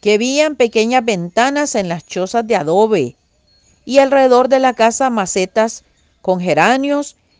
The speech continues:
y otras flores que daban un aire de bienestar y de alegría. "¿Qué pasa por aquí?",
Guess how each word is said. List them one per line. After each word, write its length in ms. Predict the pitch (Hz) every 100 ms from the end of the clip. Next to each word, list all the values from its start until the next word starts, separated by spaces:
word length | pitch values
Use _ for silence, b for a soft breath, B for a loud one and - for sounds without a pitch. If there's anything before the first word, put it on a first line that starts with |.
| _
y 100 | 202
otras 280 | 233 226 180
flores 520 | 220 254 277 285 269
que 160 | 202
daban 340 | 190 226 233 220
un 180 | 190 196
aire 340 | 240 262 247
de 100 | 214
bienestar 880 | 175 151 139 135 - 262 302 320 339 _ _ _ _ _
y 120 | 190
de 100 | 202
alegría. 640 | 160 143 156 151 117 - _ _ _ _ _ _ _ _ _ _ _ _
"¿Qué 300 | 165 170 262
pasa 320 | 190 180 190
por 180 | 202 226
aquí?", 260 | 240 339